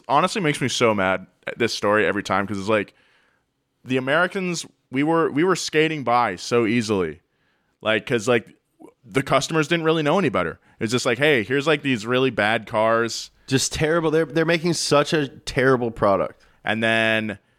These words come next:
Speaker 1: the Japanese come in with their economy cars. At first, they weren't great. Granted, they weren't. They were economy cars, but they got better over time. In, like, the course of, like, ten years, these economy cars started getting really good. And then that's when the,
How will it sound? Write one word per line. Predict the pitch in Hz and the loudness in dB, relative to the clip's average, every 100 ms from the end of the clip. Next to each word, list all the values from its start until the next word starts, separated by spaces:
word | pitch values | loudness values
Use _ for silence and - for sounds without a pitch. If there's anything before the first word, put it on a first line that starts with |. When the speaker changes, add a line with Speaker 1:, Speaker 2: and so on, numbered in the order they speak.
| _ | _
Speaker 1:
the | 110 | -4
Japanese | 131 135 131 147 - | 0 0 0 -2 0
come | 123 | 0
in | 104 98 107 120 _ _ _ | 2 0 -4 -14 _ _ _
with | 110 104 | -6 0
their | 113 | 0
economy | 101 123 123 117 | 0 0 0 -2
cars. | - 98 95 101 - | 0 2 2 0 -2
At | 143 | -4
first, | - 311 - | 0 -2 0
they | 175 | 0
weren't | 143 123 | 0 -2
great. | 85 113 123 92 - _ _ _ _ _ | 0 2 2 0 -6 _ _ _ _ _
Granted, | - 110 107 98 90 - _ | -2 0 0 -2 -4 -8 _
they | - 165 | -2 0
weren't. | 160 156 | 0 0
They | 110 | 0
were | 123 120 | 0 0
economy | 110 123 139 123 | 0 0 0 0
cars, | 98 104 | 0 0
but | 101 | 0
they | 120 | -2
got | 127 160 95 | 0 0 0
better | 113 123 85 - _ _ - | -2 -2 -4 -8 _ _ -2
over | 120 120 | 0 2
time. | 113 131 131 107 | 0 0 0 0
In, | 143 | -2
like, | 160 160 - | 0 0 -2
the | - | -4
course | 151 - 170 160 | -2 0 0 0
of, | 147 | -2
like, | 143 | -2
ten | - - 151 151 | -2 0 0 0
years, | 131 139 107 - - _ - | 0 0 0 -4 -16 _ -4
these | 120 113 | -2 0
economy | - 117 113 | 0 0 -2
cars | 104 110 107 - - | -2 0 0 -2 -2
started | 127 120 | 2 2
getting | 117 107 | 2 0
really | 101 110 | 0 0
good. | 92 117 143 92 80 _ _ _ | 0 0 0 -2 -8 _ _ _
And | - 110 | -2 0
then | 104 | 2
that's | 113 123 - | 0 -2 -2
when | 113 | 0
the, | 110 | 2